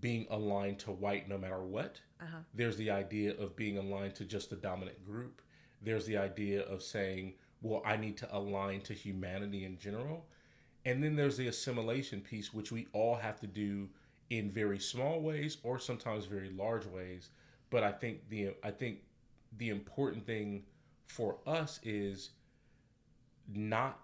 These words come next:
Speaker 1: selling your soul, not
Speaker 2: Yeah.
Speaker 1: selling your cultural soul,
Speaker 2: Yeah.
Speaker 1: right? Not allowing people to say negative things about you and your culture, about things that they don't understand about
Speaker 2: Yeah.
Speaker 1: your race, ethnicity,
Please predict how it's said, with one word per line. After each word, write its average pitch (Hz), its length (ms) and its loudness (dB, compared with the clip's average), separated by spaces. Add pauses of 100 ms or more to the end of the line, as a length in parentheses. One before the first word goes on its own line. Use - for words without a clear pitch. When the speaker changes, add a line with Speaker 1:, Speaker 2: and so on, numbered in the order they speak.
(140)
Speaker 1:
selling 123 640 2
your 98 180 0
soul, 156 600 -2 (220)
not 147 220 6
Speaker 2:
Yeah. 151 40 -2
Speaker 1:
selling 147 400 2
your 104 120 2
cultural 98 680 -2
soul, - 460 -6 (240)
Speaker 2:
Yeah. 165 180 -4
Speaker 1:
right? 113 240 6
Not 139 240 6
allowing 123 540 4
people 107 420 -6
to 101 520 -2 (680)
say 123 340 2
negative 107 540 2
things 107 300 -2
about 98 320 -2
you 104 320 -2
and 98 100 0
your 98 120 -2
culture, 107 360 -2
about 98 260 -2
things 101 200 -2
that 101 140 -6
they 101 140 0
don't 101 180 -2
understand 95 480 -2
about - 200 -2
Speaker 2:
Yeah. - 80 -6
Speaker 1:
your 95 80 -4
race, 98 320 -2
ethnicity, 98 640 -4